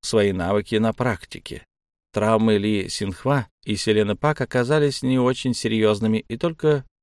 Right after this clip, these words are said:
требовали времени для заживления. Так что, и спросив их разрешения, я приступил к лечению.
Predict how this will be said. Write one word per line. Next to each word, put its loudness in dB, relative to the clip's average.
требовали 2
времени 4
для 2
заживления. -4
Так 0
что, 2
и -4
спросив -2
их -2
разрешения, 2
я 2
приступил 0
к -12
лечению. -6